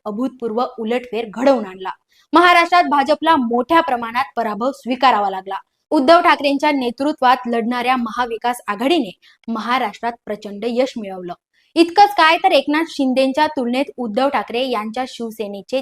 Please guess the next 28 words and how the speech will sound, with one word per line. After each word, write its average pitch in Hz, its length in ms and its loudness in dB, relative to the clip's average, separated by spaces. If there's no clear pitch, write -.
जास्त 202 300 -6
खासदार 208 340 -8
निवडून 220 400 -4
आले. 180 180 -14
विधानसभा 359 500 6
निवडणुकांचे 330 720 0
निकाल 294 400 2
महाविकास 277 640 -2
आघाडीच्या 233 500 -2
पथ्यावर 233 520 -6
पडणारे 240 480 -2
नव्हते. 185 360 -12
महाविकास 240 540 -2
आघाडीला 233 460 -2
मोठा 233 320 -8
पराभव 202 480 -8
स्वीकारावा 247 540 -2
लागला. 185 240 -10
उद्धव 254 300 2
ठाकरे 247 340 2
यांच्या 233 300 -4
शिवसेनेला 226 640 -4
फक्त 233 220 -6
वीस 262 400 -2
आमदार 208 280 -6
निवडून 247 300 -6
आणता 208 220 -6
आले. 180 240 -8